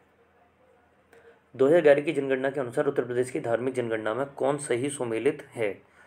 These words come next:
आप जानते हैं बौद्ध कितने हैं? ज़ीरो पॉइंट वन ज़ीरो परसेंट सही है, जैन ज़ीरो पॉइंट वन वन परसेंट, ईसाई ज़ीरो पॉइंट वन एट परसेंट। तीनों ही आंसर जो हैं सही हो जाएंगे।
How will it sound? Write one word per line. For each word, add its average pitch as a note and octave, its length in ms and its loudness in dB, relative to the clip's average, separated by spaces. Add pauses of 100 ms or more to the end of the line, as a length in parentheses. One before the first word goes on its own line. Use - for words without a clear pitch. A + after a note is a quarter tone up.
(500)
आप A#2+ 160 4
जानते C3 220 0
हैं D#3 180 -2
बौद्ध C3+ 220 2
कितने C3+ 260 -4
हैं? C#3+ 220 -4
ज़ीरो B2 200 2
पॉइंट C3 220 -2
वन A#2+ 140 -2
ज़ीरो C3 180 0
परसेंट C3 280 -4
सही B2 280 -2
है, C3+ 180 -2
जैन C#3+ 400 -2
ज़ीरो A#2+ 160 2
पॉइंट B2+ 200 -4
वन A2+ 160 -2
वन B2+ 180 -4
परसेंट, C#3+ 360 -4 (500)
ईसाई C3 280 -2
ज़ीरो B2+ 220 2
पॉइंट C#3+ 200 -2
वन A#2 180 -2
एट A2 120 -8
परसेंट। - 380 -12
तीनों C3 260 0
ही D3 80 0
आंसर C3 800 -6
जो A#2+ 160 -2
हैं D3 180 -4
सही C3+ 240 -4
हो A#2+ 140 2
जाएंगे। A2 380 -4